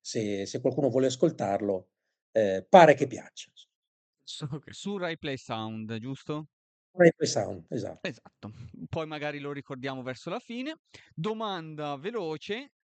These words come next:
Speaker 2: secondo me so già la risposta, ma magari mi puoi, eh, eh, deludere oppure, eh, invece sorprendere. Un comico che invece vorresti,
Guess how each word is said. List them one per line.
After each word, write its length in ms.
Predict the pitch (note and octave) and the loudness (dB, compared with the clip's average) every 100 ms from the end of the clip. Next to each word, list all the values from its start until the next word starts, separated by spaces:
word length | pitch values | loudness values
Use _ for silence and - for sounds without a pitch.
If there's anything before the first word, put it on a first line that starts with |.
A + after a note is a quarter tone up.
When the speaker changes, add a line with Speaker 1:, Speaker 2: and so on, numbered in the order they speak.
| A2+ | -18
Speaker 2:
secondo 540 | - - D3 D#3+ D#3 D#3+ | -14 -8 -6 -6 -8 -8
me 240 | D#3+ D3 | -6 -8
so 180 | A#2+ C#3 | -10 -12
già 120 | A#2+ | -8
la 80 | B2+ | -8
risposta, 480 | C#3 - D3 C#3 C#3 | -8 -10 -10 -10 -8
ma 100 | B2 | -6
magari 600 | B2 B2+ C3 B2 A#2 A#2 | -6 -6 -6 -6 -8 -10
mi 140 | A2+ A2+ | -10 -8
puoi, 540 | C3 C3 C3 C3 C3+ - | -6 -4 -4 -8 -10 -12
eh, 720 | A#2 A#2 A#2 A2+ A2+ A2+ G#2+ _ _ - - - - - | -8 -6 -6 -6 -6 -8 -10 _ _ -20 -20 -20 -16 -6
eh, 320 | A2 G#2+ A2+ | -6 -6 -8
deludere 600 | A2 C3 D#3 F#3 E3 E3 | -6 -6 -6 -6 -4 -6
oppure, 800 | E3 D3+ - D#3 D#3+ D#3 D#3 D#3 | -6 -10 -10 -8 -6 -4 -4 -6
eh, 500 | A2+ B2+ B2 A#2+ A#2+ B2 | -8 -10 -8 -8 -8 -8
invece 580 | B2+ C3+ - C3 B2 A#2+ | -8 -8 -8 -8 -6 -8
sorprendere. 720 | F3 - D3+ C3 B2 D3 F#3 _ - _ - | -10 -8 -8 -8 -8 -10 -12 _ -20 _ -10
Un 140 | B3+ | -8
comico 500 | G3 C#3 D3 D#3+ G3 | -6 -6 -8 -8 -10
che 120 | F3+ | -8
invece 380 | C#3 C3+ B2+ D3 | -8 -8 -8 -8
vorresti, 720 | C#3+ C#3+ C#3 - - D3 D#3+ | -8 -6 -8 -10 -12 -10 -10